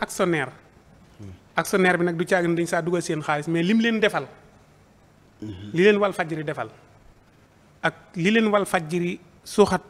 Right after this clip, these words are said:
Speaker 1: ak, ak li ñu am lépp Walfadjri defal leen ko. Ñoom, pour ñoom, koo ne,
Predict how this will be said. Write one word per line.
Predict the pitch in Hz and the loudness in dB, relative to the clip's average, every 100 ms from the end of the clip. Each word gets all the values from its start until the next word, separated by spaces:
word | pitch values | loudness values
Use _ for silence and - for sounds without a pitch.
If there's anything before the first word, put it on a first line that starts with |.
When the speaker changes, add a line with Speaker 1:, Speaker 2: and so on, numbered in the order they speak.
| - - | -8 -6
Speaker 1:
ak, | 165 185 | -6 -6
ak | 220 190 | -2 0
li | 226 | 0
ñu | 240 | 0
am | 202 | 0
lépp | 190 269 | 2 0
Walfadjri | 226 202 196 170 170 | 0 0 0 -4 -4
defal | 175 165 | -4 -4
leen | 151 | -4
ko. | 160 | 0
Ñoom, | 190 202 196 | 0 0 -2
pour | - 214 | -2 0
ñoom, | 196 180 | 2 0
koo | - | 2
ne, | 196 | 2